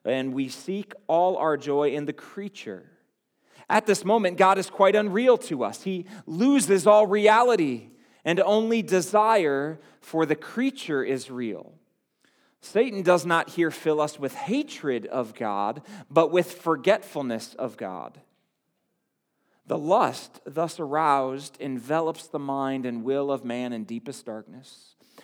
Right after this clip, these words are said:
The powers of clear discrimination and of decision are taken from us. The questions present themselves.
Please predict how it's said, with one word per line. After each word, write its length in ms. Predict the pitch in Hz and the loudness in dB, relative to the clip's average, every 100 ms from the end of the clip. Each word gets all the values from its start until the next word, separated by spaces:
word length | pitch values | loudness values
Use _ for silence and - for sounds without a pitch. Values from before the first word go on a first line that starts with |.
| - | -6
The 80 | 156 | -6
powers 460 | - 202 214 220 170 | 4 6 6 4 2
of 120 | 151 | -4
clear 220 | - 202 | 4 4
discrimination 1000 | 175 - 185 180 190 247 - 254 247 247 - 208 | 4 -2 -2 0 0 0 -2 -2 -2 -6 -14 -10
and 160 | - 160 | 0 2
of 100 | 139 | 2
decision 560 | 151 - 254 196 220 220 | -2 -2 -4 -2 -2 0
are 160 | 170 | 0
taken 480 | 165 - 233 233 190 | 0 2 2 2 -4
from 260 | - 165 143 | -2 -2 -2
us. 460 | 110 - - - _ _ - - | -4 -8 -20 -20 _ _ -14 -6
The 100 | 165 | 2
questions 520 | 233 233 - 190 170 | 2 2 -2 -6 -4
present 380 | 180 165 220 220 | -4 0 0 -2
themselves. 540 | 175 - 160 127 | -6 2 2 2